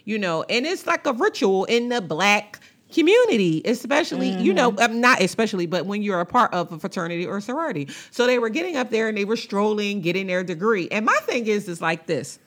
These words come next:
Speaker 1: First of all, it's a college, not a high school. It's a
Speaker 2: Right.
Speaker 1: college. I pay for this.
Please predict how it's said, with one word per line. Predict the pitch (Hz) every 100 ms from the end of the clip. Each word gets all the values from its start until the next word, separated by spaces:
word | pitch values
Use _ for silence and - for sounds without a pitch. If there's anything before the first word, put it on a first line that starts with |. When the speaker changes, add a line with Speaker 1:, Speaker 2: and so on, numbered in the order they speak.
| _ _ _ _ _ _ _ _ _ -
Speaker 1:
First | 349 392
of | 240
all, | 220
it's | 196 170
a |
college, | - 180 - 101 - - - -
not | 170 196
a |
high | 196 156
school. | 165 - - - - - - - - _
It's | 214 208
a |
Speaker 2:
Right. | 190
Speaker 1:
college. | 247 170 135 - -
I | 240
pay | - 220 202
for | -
this. | - - -